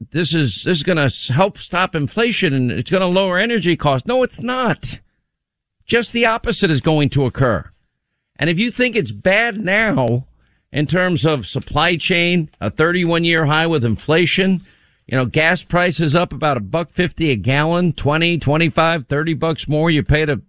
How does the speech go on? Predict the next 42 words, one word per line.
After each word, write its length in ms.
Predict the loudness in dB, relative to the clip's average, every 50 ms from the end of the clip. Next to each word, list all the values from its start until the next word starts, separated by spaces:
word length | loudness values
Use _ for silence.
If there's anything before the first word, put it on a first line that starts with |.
| _ _ _ _
fill 180 | -2 -2 0 0
up 140 | -2 -2 -2
your 100 | -2 -2
tank. 520 | 0 2 2 2 2 0 -2 -4 -10 -16 -16 _ _ _ _ _ _ _ _ _ _
And 160 | -8 -4 -2 -2
then, 100 | 0 -2
of 100 | -2 -2
course, 320 | -2 0 0 0 0 0
heat 200 | 0 -2 -2 0
your 140 | 0 0 2
homes. 600 | 2 2 0 2 0 0 0 0 -2 -4 -8 -10 _ _ _ _ _
It's 120 | _ -8 -4
gonna 160 | -4 -4 -2
cost 360 | 0 0 0 0 0 -2 -2
anywhere 280 | -4 -4 -2 0 0 -2
between 380 | -2 -4 -4 -2 -2 -2 -2
five 320 | -2 0 0 0 2 2 0
hundred 320 | 0 0 0 0 0 0
and 120 | 2 0 0
a 60 | 0
thousand 680 | 0 0 2 2 2 2 0 0 0 0 0 0 -2 -4 -8 _ _ _ _ _ _ _ -10
bucks. 500 | -4 0 0 0 0 0 -4 -8 -12 -12 -16 _ _ _ -16
I, 100 | -14 -12
you 160 | -6 -4 -2
know, 240 | 0 0 0 0 0 0
I 100 | 2 2
have 120 | 2 2
a 80 | 0 0
fireplace 640 | 0 0 0 0 0 0 0 0 0 0 0 -2
in 60 | 0
my 120 | 0 2 2
house. 320 | 2 2 2 0 0 0
I 60 | 0
had 160 | 0 0 0
the 80 | -2 -2
wood 240 | -2 -2 -2 -2 0
guy 180 | 0 0 0
drop 340 | 0 0 -2 -2 -2 -2 -2
off 200 | -2 -2 -2 -2
some 180 | -2 0 0 2
wood 180 | 2 2 2
recently. 560 | 2 2 2 2 0 0 0 0 0 0 -2